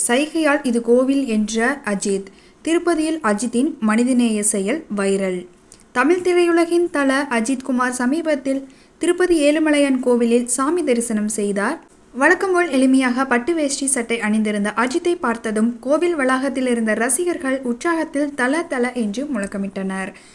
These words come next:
அந்த நேரத்தில் அஜித் தனது வழக்கமான தாழ்மையான நடத்தையுடன்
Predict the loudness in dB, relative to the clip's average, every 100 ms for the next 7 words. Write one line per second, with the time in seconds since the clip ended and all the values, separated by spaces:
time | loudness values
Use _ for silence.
0 | -20 -10 -4 0 0 0 0 -2 -2 -2
1 | -2 -4 -2 0 0 -2 -2 -2 -2 -2
2 | -2 -2 0 0 0 0 0 0 -2 -2
3 | -4 -2 -2 -4